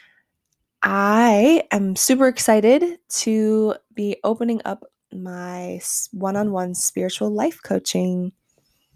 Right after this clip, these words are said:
program. So it's a six-month program, and in the middle of it,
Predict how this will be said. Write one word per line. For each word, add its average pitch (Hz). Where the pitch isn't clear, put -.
program. 175
So -
it's -
a 196
six-month 240
program, 240
and 202
in 202
the 196
middle 202
of 185
it, 208